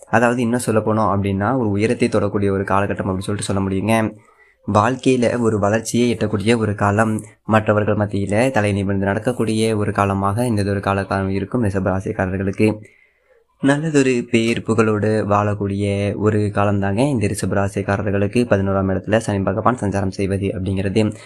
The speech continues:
அந்த அளவுக்கு வாழ்க்கையில ஒரு மிகப்பெரிய உயர்வை கொடுக்க இருக்கின்றார் ரிஷபராசிக்காரர்களுக்கு.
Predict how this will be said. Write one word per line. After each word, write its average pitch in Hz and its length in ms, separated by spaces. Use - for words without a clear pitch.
அந்த 120 240
அளவுக்கு 117 360
வாழ்க்கையில 101 640
ஒரு 98 140
மிகப்பெரிய 110 480
உயர்வை 101 360
கொடுக்க 101 320
இருக்கின்றார் 101 520
ரிஷபராசிக்காரர்களுக்கு. 95 1080